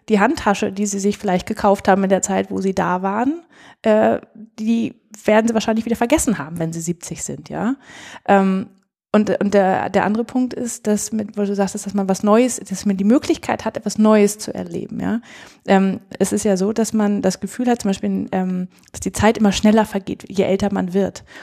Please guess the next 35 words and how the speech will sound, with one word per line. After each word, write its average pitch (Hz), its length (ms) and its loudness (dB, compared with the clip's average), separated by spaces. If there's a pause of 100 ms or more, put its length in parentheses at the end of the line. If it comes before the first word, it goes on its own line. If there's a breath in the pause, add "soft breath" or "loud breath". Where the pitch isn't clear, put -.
(100)
Und 185 80 -6
das - 100 -6
ist - 140 -6
oft 214 240 2
so, 269 80 -4
weil 208 140 2
man 208 220 0
nichts - 280 -2
Neues 254 320 4
mehr 180 120 -2
erlebt, - 240 -4
weil 180 80 0
man 180 100 -2
schon - 160 -8
alles 190 260 -2
kennt. 233 400 -2
Dadurch 175 240 -2
vergeht 226 540 -4
die 190 80 -8
Zeit 233 320 0
gefühlt 220 400 -2
schneller. 190 480 0 (400 loud breath)
Und 196 80 0
in 190 60 4
der 185 120 4
Zeit 214 300 2
zwischen 214 200 -2
fünfzehn 233 380 0
und 202 80 -2
zwanzig, 208 340 -2
äh, 175 160 4
dreißig 180 460 -2
hat 262 100 -8
man 202 120 0
so 196 220 -2